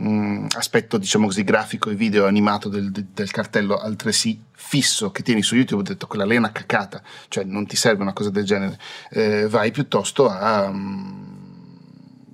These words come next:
a imparare a r-, riprenderti e poi anche a fare il montaggio delle cose che hai ripreso e vediamo cosa viene fuori." E dice: "Eh, ma non lo so fare, non, ehm, ci vorrebbe un sacco di tempo." E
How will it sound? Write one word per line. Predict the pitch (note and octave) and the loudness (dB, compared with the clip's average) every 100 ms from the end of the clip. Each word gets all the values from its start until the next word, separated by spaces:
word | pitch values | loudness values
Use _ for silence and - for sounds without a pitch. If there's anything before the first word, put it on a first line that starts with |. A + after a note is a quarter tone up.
| - - _ _ _ _ _ _ _ _ _ _ - | -20 -20 _ _ _ _ _ _ _ _ _ _ -4
a | A#2 | 2
imparare | G#2+ G#2+ A2 B2+ C3 D#3+ F#3 - | 4 4 4 4 4 4 2 2
a | A2 - | 2 0
r-, | C3+ - C3+ C3 | -2 -6 -4 -2
riprenderti | B2 - A2 G#2 C3 D#3+ | 0 2 4 4 2 0
e | C3 | 0
poi | A2+ G#2 | 2 0
anche | G#2 G2 | 0 -2
a | |
fare | G2+ A2 G2 | 0 0 0
il | B2 G#2 | 0 4
montaggio | A#2+ D3+ G#2 F#2+ A#2 | 4 4 2 0 2
delle | G#2+ | 2
cose | G2 G#2 F#2+ | 2 0 0
che | - | 0
hai | G2+ | 0
ripreso | B2+ - G2+ G2+ B2 - - - | 0 0 -2 0 -2 -4 -16 -6
e | - | -2
vediamo | B2+ G#2 G2 | 0 0 -2
cosa | B2 G#2 | 0 0
viene | F#2+ F#2+ | 0 -4
fuori." | - C3+ G#2 G#2 | 0 2 2 -2
E | - - | -10 -10
dice: | - A#2 B2 | -4 2 4
"Eh, | C3 | 4
ma | A2+ | 2
non | A#2 | 2
lo | C3 | 2
so | - | 0
fare, | - C#3+ C#3 | 2 2 2
non, | G#2 G2+ G#2 G#2 | 2 2 2 2
ehm, | G#2 G#2 G#2 G2+ G2+ - G3+ G3+ - - - - - - | 2 2 2 2 0 0 -2 -6 -12 -14 -16 -18 -20 -8
ci | - | 0
vorrebbe | A2+ G#2+ G2 | 2 2 2
un | G#2+ | 0
sacco | F#2 G#2 D3 | 0 0 0
di | C#3+ | 2
tempo." | A#2+ A#2 C#3 C3+ | 2 2 2 0
E | - | -2